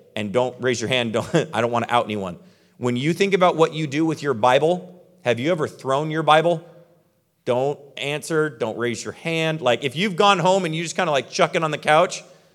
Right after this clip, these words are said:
yeah, if you did anything like that in the Old Testament, you're dead. Like, you're a dead person. We don't understand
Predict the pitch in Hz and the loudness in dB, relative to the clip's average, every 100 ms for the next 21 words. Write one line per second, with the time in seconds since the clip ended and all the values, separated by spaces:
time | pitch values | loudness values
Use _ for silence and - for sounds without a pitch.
0 | _ _ _ 170 160 131 - 156 226 285 | _ _ _ 4 6 6 4 0 2 4
1 | 247 196 208 190 208 202 196 165 190 190 | 8 8 8 6 4 6 4 4 6 6
2 | 180 180 175 175 190 170 180 165 170 165 | 4 2 2 2 0 0 -4 -6 -4 2
3 | 143 135 131 - - _ _ _ _ 131 | 4 4 0 -20 -20 _ _ _ _ -4
4 | 131 127 160 175 175 190 160 151 113 101 | -4 -4 -4 0 4 6 6 2 0 -6
5 | 90 - _ _ _ _ _ - 175 247 | -14 -20 _ _ _ _ _ -6 -2 -2
6 | 185 202 220 233 185 196 170 - 185 175 | 2 2 2 0 -2 0 -4 -2 -2 0
7 | 147 139 | -2 -6